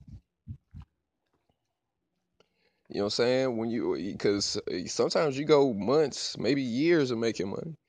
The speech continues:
And then when you're not making no money, you're gonna start looking for the money you do got. And then it might be not the best time to sell.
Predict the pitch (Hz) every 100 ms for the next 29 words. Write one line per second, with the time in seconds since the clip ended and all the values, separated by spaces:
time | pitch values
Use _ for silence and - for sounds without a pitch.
0 | _ _ - 110 123 131 123 120 160 127
1 | 127 123 110 113 110 123 - _ _ _
2 | _ - 117 117 127 113 131 123 123 113
3 | 135 117 113 110 185 143 92 - - _
4 | _ _ - _ _ _ - 101 98 120
5 | 110 101 120 123 127 123 131 117 117 139
6 | - 131 131 - 170 -